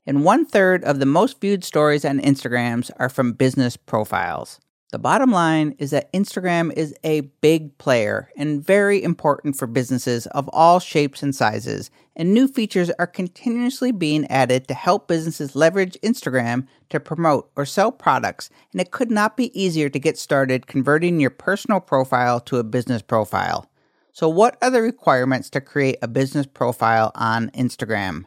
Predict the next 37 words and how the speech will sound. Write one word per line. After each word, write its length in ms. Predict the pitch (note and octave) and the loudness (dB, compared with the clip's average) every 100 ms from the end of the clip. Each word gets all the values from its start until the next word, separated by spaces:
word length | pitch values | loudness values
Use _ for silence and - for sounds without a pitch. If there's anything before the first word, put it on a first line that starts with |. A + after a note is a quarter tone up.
| _ _ _ _ | _ _ _ _
The 120 | - - | -10 -2
only 260 | B3 F4 | -2 0
real 240 | C4+ E3 E3 | 0 2 2
requirement 600 | D3+ - C3 A2 A2+ G#2 | 2 2 2 2 -2 -4
of 140 | B2+ - | -8 -10
converting 500 | - C3+ B2+ C3+ B2 | -6 -2 0 0 0
your 120 | A2+ | -2
personal 480 | _ - - C#4+ B3 | _ -2 0 0 0
profile 600 | - B2+ - A2 A2 A2 | 2 0 2 0 2 0
to 160 | - C3+ | -2 -2
a 40 | |
business 400 | C#3+ A#3+ - F3 | 0 0 0 -4
profile 680 | - A#2+ G#2 G2+ G#2 G#2+ G#2 _ - | -4 -4 -2 -4 -4 -4 -6 _ -12
is 100 | D#3 | -2
that 120 | F#3 | -2
you 140 | D#3 G#3 | 0 -2
must 320 | G#3+ C#4 - | 0 -2 -4
have 180 | G#3+ F3+ - | -6 -6 -4
a 100 | C#3+ | -4
Facebook 840 | C3+ _ - A3 - - A#2 _ | -4 _ -4 -4 -4 -4 -4 _
page 360 | - A#2+ G#2 G2 | -6 -4 -4 -8
set 240 | - D#3+ | -4 0
up 220 | F#3 F#3 - | 2 0 -2
for 80 | |
your 120 | E3+ F3 | -4 -2
business 460 | D3+ C3+ C#3 C3+ | -2 0 0 0
first, 560 | - - C#3 - - _ _ _ | -4 0 0 0 -12 _ _ _
which 160 | F3+ F#3+ | -8 -4
is 80 | F3 | -2
very 300 | F#3+ G#3 G#3 | 0 0 0
easy 340 | E3 D#3+ D#3 | -2 -4 -4
to 180 | C3+ B2+ | -10 -6
do. 300 | B2+ G2+ - _ _ _ | -2 -2 -4 _ _ _
Remember, 560 | D3 F#3+ A3 B2+ F2 - _ _ | 0 2 4 2 -2 -8 _ _
Facebook 500 | E3+ A3+ - A3 G#3 - | -2 -2 0 -2 0 0
owns 340 | E3+ G3+ F#3+ - | 2 2 -2 2
Instagram, 680 | A3 - C#3 C3 G#2+ - | 0 2 0 0 0 -4